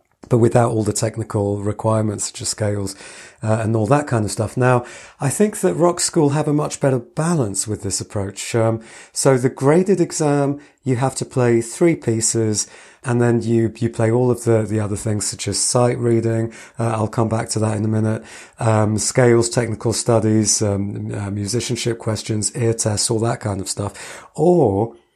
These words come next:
you can play five pieces to get the performance certificate. Now, I think that that's a much better balance, uh, to me.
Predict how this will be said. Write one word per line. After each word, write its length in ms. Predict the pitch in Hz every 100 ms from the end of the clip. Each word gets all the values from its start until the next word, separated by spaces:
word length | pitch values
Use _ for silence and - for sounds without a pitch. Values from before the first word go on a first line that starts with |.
| _ - _ -
you 120 | 131
can 180 | - 131
play 280 | - 131 123
five 720 | - - 139 139 135 135 -
pieces 380 | 127 131 110 -
to 100 | 107
get 180 | 113
the 80 | 110
performance 440 | - - 120 117 -
certificate. 640 | 113 110 - - 98 92 - - _
Now, 180 | 143 143
I 120 | 180
think 220 | 220 220 190
that 200 | 190 -
that's 240 | 190 185
a 60 | 185
much 500 | 190 190 202 - -
better 300 | 185 - 147
balance, 720 | 147 160 170 104 90 - -
uh, 300 | 117 110 104
to 120 | - 107
me. 220 | 101